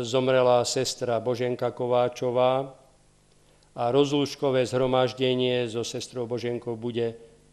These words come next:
dnes o štrnástej hodine v Dome smútku v Liptovskom Mikuláši. Neviem, a-, ktorý máte záujem, ak by bolo treba poslúžiť odvozom, tak ja myslím, že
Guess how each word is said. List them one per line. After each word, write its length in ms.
dnes 800
o 160
štrnástej 720
hodine 640
v 80
Dome 320
smútku 840
v 120
Liptovskom 560
Mikuláši. 920
Neviem, 320
a-, 160
ktorý 240
máte 400
záujem, 840
ak 200
by 140
bolo 260
treba 720
poslúžiť 600
odvozom, 880
tak 420
ja 80
myslím, 400
že 240